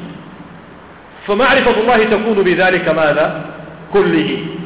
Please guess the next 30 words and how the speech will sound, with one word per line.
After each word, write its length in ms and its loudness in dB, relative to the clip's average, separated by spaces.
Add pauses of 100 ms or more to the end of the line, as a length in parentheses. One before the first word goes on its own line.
(300)
فما 220 2
احتيج 440 2
فيه 320 0
إلى 80 4
الدليل 760 2
فلا 300 2
سبيل 280 2
إلى 200 2
ذلك 360 0
إلا 260 2
ماذا؟ 240 0
بالدليل، 480 -2 (280)
كمعرفة 680 2
عبادة 340 2
الله، 160 0
لا 120 4
تكون 340 2
بالهوى 300 2
ولا 240 4
بالآراء، 400 -2 (340)
وإنما 380 2
تكون 360 0
ماذا؟ 500 0 (1000)
بالشرع. 420 0 (320)
وكذلك 560 2
ما 280 2
يتعلق 420 2
بأسماء 460 2
الله 200 4
وصفاته 580 0